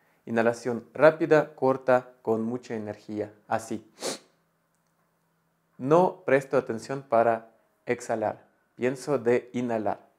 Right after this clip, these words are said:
Ahora, cuando vamos a inhalar en el primer ejercicio, vamos a cerrar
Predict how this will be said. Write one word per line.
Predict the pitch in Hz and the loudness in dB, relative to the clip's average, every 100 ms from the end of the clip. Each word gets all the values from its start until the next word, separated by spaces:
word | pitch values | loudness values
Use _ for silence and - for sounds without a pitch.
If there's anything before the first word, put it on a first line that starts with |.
| _ _ _ _ _ _ _ - | _ _ _ _ _ _ _ 2
Ahora, | 135 131 110 - - _ _ _ _ _ | 4 6 4 -2 -14 _ _ _ _ _
cuando | - 226 240 | 4 6 10
vamos | 233 240 226 | 10 8 6
a | 160 | 2
inhalar | 135 135 156 | 4 8 8
en | 160 | 8
el | 135 | 2
primer | - 120 123 | -4 -2 2
ejercicio, | 131 127 123 - 175 170 220 | 2 0 -6 -4 -4 -2 0
vamos | 156 175 170 160 | 2 2 0 2
a | 117 107 - | 4 4 -2
cerrar | - - 131 131 131 - | -10 -4 2 6 6 4